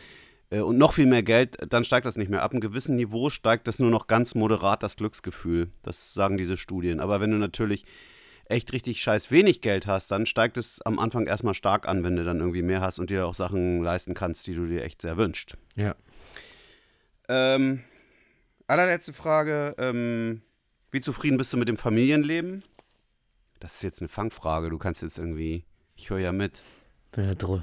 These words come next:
Speaker 2: unter Druck gesetzt worden.
Speaker 1: <laughs>
Speaker 2: Ähm, Mann, ja, ist doch alles klasse.
Speaker 1: Äh, das ist, äh, schön gesagt.
Speaker 2: Es gibt immer mal Probleme, ne, aber man, man kämpft sich da immer durch irgendwie.
Speaker 1: Man kämpft sich durch. Also, weil, äh, hier ist eine Frage, ähm,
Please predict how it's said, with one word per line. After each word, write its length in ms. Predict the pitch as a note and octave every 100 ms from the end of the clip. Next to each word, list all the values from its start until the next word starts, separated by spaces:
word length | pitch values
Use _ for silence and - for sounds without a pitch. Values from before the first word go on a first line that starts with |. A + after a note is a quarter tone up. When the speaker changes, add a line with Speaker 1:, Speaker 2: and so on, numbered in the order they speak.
| G#2+
Speaker 2:
unter 180 | G#2 G#2
Druck 180 | G2 G2
gesetzt 380 | F#2 F#2+ F2 -
worden. 260 | F#2 F#2 -
Speaker 1:
<laughs> 40 | - - - - - - -
Speaker 2:
Ähm, 540 | G#2 G#2 G2+ G2 F#2+ - _ _ - _ _ _ - - - -
Mann, 400 | F#2 F#2 C#2+ A#2
ja, 140 | G#2 G2
ist 120 | -
doch 120 | F#2+
alles 260 | F2+ F2+ -
klasse. 420 | - F2 - D#2 - _ _ _ _ -
Speaker 1:
Äh, 140 | G2+
das 180 | E2 -
ist, 160 | -
äh, 100 | F#2+
schön 240 | E2+ G2+ F#2
gesagt. 300 | E2 E2+ D#2+
Speaker 2:
Es 60 |
gibt 340 | F#2+ A2 - - G2+
immer 160 | G#2+
mal 140 | G2+ F#2
Probleme, 480 | - F2+ F#2 F#2
ne, 140 | F2+ F#2
aber 180 | F2+ F2+
man, 460 | F2 E2+ E2+ E2
man 360 | D#2+ E2 D#2+ D#2+
kämpft 260 | - F2+ -
sich 160 | F2+
da 120 | - D#2+
immer 180 | D#2 D#2
durch 320 | D#2 D#2 -
irgendwie. 380 | E2+ E2 D#2+ D#2+ _ -
Speaker 1:
Man 80 | F2+
kämpft 220 | A2 -
sich 120 | A2
durch. 180 | A#2+ A#2+
Also, 260 | A2 A2+
weil, 260 | A2 A2+ D2
äh, 100 | D2 A#2+
hier 160 | C#3+
ist 120 | C3
eine 220 | - D3+ E3+
Frage, 480 | - C#3+ D3+ D3 C#3
ähm, 280 | B2 A#2+ B2